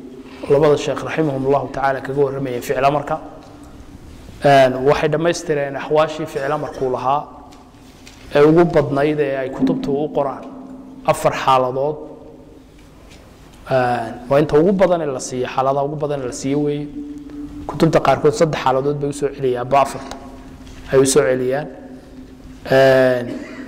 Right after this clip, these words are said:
waxa weeye ayuu, ayay labada sheekh ka warrameen. Ee, marka wuxuu ka bilaabayaa isagu amthilada, ee, labada sheekh ka bilaabeen, mabniyu cala sukuun oo ficil amarka sida asalka ah.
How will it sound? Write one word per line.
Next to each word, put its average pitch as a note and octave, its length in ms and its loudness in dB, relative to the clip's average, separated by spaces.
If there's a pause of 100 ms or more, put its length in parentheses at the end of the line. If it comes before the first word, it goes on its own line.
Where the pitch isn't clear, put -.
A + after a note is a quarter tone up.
(140)
waxa - 240 4
weeye C#3+ 360 4
ayuu, C3+ 240 -4 (160)
ayay C#3 140 -2
labada C#3 240 -2
sheekh C3 240 -10
ka D3+ 120 -2
warrameen. A#2+ 400 -4 (1300)
Ee, C3+ 320 6 (580)
marka D#3+ 300 4 (2500)
wuxuu C#3+ 200 4
ka G3 140 4
bilaabayaa E3 520 4
isagu D3 300 -4
amthilada, C#3 480 -4 (340)
ee, B2+ 160 -6
labada C3+ 240 0
sheekh - 240 -8
ka D#3+ 80 2
bilaabeen, C3 480 -2 (500)
mabniyu D3+ 360 2
cala B2+ 200 -6
sukuun C3+ 460 -2 (580)
oo C3 80 2
ficil C3+ 320 0
amarka C#3 300 -2
sida C#3 240 -2
asalka D3 400 -6
ah. G#2 140 -8